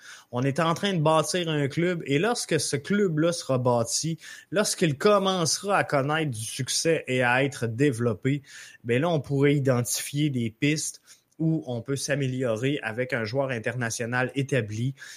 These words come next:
qui va venir ici, peut-être une saison, peut-être deux, euh, rendre un fier service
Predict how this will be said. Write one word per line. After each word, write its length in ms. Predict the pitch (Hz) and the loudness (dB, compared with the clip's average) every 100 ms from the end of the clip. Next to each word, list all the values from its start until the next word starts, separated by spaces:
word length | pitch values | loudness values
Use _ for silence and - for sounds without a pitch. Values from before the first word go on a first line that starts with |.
| - | -10
qui 100 | - | 0
va 120 | 156 | 4
venir 220 | 185 214 220 | 4 4 4
ici, 380 | 151 131 - 180 | 2 0 -2 -4
peut-être 460 | 185 208 277 277 | -2 0 2 2
une 80 | 214 | 0
saison, 600 | 165 196 170 151 170 180 | 2 4 4 4 2 0
peut-être 500 | 180 202 202 170 139 | -2 -2 0 2 4
deux, 260 | 139 165 190 - - - - | 4 4 2 -6 -20 -18 -4
euh, 640 | 127 131 135 135 127 117 117 113 | 2 4 4 2 2 0 -2 0
rendre 360 | 165 202 180 156 | 2 2 0 0
un 180 | 147 | 0
fier 420 | 135 - 226 220 - | 0 2 4 4 2
service 760 | - 165 123 123 156 156 - | 4 4 4 4 4 2 -4